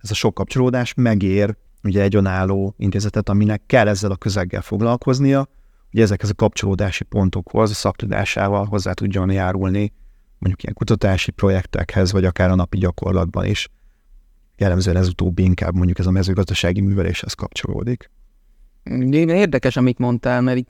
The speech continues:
Speaker 2: néhány példát kicsit bújtatottan fel is soroltál azért, hogy miért fontos egy közember számára a talaj. Hát most én alapvetően,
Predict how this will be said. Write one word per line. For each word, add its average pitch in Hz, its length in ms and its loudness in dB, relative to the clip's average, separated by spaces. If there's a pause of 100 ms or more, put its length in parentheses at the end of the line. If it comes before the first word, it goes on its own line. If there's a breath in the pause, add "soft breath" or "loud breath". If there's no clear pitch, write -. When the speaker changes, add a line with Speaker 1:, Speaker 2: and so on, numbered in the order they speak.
(100)
Speaker 2:
néhány 139 440 0
példát 131 380 0
kicsit 123 280 -2
bújtatottan 127 680 0
fel 113 180 -2
is 117 100 -4
soroltál 117 540 0
azért, 117 240 0
hogy 117 120 0
miért 117 240 0 (680)
fontos 120 440 -4
egy 120 100 -2
közember 123 480 0
számára 120 500 0
a 113 40 -2
talaj. 123 420 0
Hát 123 120 -4
most 120 180 -8 (100)
én 135 260 2
alapvetően, 139 880 0